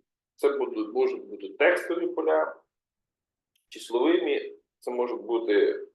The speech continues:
адреса електронної пошти, списки, поля завантаження файлів, е, групи полів і багато іншого.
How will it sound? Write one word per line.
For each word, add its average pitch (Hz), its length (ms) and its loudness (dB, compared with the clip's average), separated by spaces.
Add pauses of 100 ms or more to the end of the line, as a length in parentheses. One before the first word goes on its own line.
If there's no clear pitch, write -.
(120)
адреса 160 640 6
електронної 131 680 2
пошти, 101 600 0 (280)
списки, - 760 -4 (160)
поля 131 300 6
завантаження 113 680 4
файлів, 147 540 2
е, - 80 -16 (1300)
групи 151 420 -2
полів 131 640 -8
і 117 100 -18
багато 113 400 2
іншого. - 420 -14